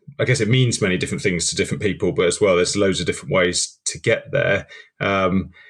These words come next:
there's not, like, there's not the golden kind of ticket to confidence, is there? It's not like, "Do this, you will be confident." But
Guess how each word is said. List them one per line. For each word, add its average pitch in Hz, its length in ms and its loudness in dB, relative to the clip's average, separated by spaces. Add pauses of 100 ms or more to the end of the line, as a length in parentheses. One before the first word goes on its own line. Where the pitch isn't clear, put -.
(600)
there's 131 160 6
not, 165 220 4
like, 160 300 2
there's 127 200 2
not - 160 2
the 143 80 6
golden 127 800 4
kind 117 200 2
of 101 80 0
ticket - 440 0
to 143 80 -6
confidence, 95 440 -2
is 113 120 0
there? 95 120 4
It's 98 120 0
not 113 160 0
like, 98 260 0
"Do 143 160 4
this, 98 260 2
you 107 140 2
will 90 100 2
be 90 160 -4
confident." 98 720 -2
But - 140 2